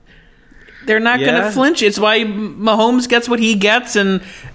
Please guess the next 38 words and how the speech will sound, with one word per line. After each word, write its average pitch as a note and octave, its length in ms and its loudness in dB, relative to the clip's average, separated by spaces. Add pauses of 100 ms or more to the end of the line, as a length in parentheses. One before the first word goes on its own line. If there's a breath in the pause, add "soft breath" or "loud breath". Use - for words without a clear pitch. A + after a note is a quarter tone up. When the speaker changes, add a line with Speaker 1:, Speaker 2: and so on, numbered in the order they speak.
(160)
Speaker 1:
Anthony G3 320 0
Davis A3 300 2
gets A3 180 0
what G3+ 80 2
he G#3 160 2
gets, A3+ 280 0
and F3 120 2
Mookie G3 240 2
Betts G3+ 280 2
gets A3 260 -2
what F#3+ 100 2
he F3+ 140 0
gets, A3+ 340 0
and G#3 140 2
it G#3 80 0
doesn't A3 280 0
matter. A3+ 600 0 (520)
Speaker 2:
It's C#3 160 -2
a D#3 80 2
business E3 500 2
here, D#3 160 4
Joey. D#3 380 2
We F#3 100 6
have G3 140 2
a G#3 80 2
business F#3+ 440 0
to D#3 120 -2
run. G#2+ 460 -4
It C#3+ 160 0
is B3+ 120 0
a D4+ 60 0
business, A#3+ 680 -2 (280)
and C#3 140 -4
it's D#3 100 -2
a E3+ 60 0
business G3 400 0
move. A3 580 2 (420)
And D3 360 -2